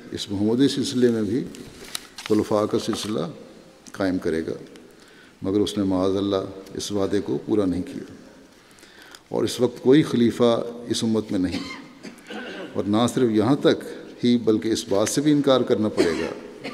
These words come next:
کہ قرآن شریف نے جو آن حضرت صلی اللہ علیہ وسلم کو مثیل موسیٰ قرار دیا ہے، یہ بھی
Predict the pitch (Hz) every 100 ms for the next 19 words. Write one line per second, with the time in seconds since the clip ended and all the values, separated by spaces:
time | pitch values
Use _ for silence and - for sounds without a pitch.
0 | - - - - - 98 - 104 120 123
1 | 123 123 117 117 110 104 113 123 123 127
2 | 123 - 120 110 113 107 101 - 101 101
3 | - 90 67 - - - - - - -
4 | - - 120 110 110 98 107 139 156 135
5 | 117 107 95 90 87 - - - - -
6 | - - - 90 104 113 104